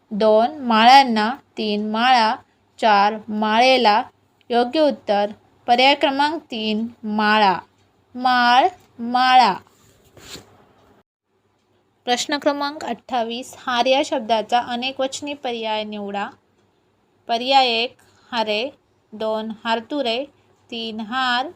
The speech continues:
चार, हारा. योग्य उत्तर पर्याय क्रमांक तीन, हार.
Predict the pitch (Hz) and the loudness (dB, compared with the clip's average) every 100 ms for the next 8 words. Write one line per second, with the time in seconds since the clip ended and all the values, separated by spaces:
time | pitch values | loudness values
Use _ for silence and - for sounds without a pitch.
0 | _ _ - 214 208 208 196 240 240 226 | _ _ -8 -6 -6 -8 -4 -2 2 2
1 | 233 320 _ _ _ _ - 226 233 294 | 0 -6 _ _ _ _ -12 -10 -6 -4
2 | 294 214 - 208 262 - _ _ - 226 | -4 -4 -6 -4 -6 -10 _ _ -6 -2
3 | 247 277 277 233 226 220 220 214 220 247 | -2 -2 -4 -6 -6 -8 -10 -10 -10 -12
4 | - _ _ 226 214 190 | -16 _ _ -8 -6 -6